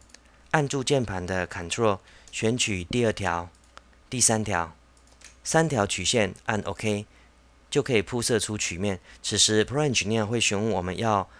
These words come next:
这个地方还是这个地方的曲面，我们点选这里，就可以看到曲面。在点选 Internal 旁的这个记号，选取这一条线为内部曲线，按 OK，再按打勾，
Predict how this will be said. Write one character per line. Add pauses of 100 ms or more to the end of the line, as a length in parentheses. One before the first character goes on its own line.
(160)
这
个
地
方
还
是
这
个
地
方
的
曲
面，
我
们
点
选
这
里， (520)
就
可
以
看
到
曲
面。 (720)
在 (560)
点
选 (100)
Internal
旁
的
这
个
记
号， (340)
选
取
这
一
条
线
为
内
部
曲
线，
按
OK， (1200)
再
按
打
勾，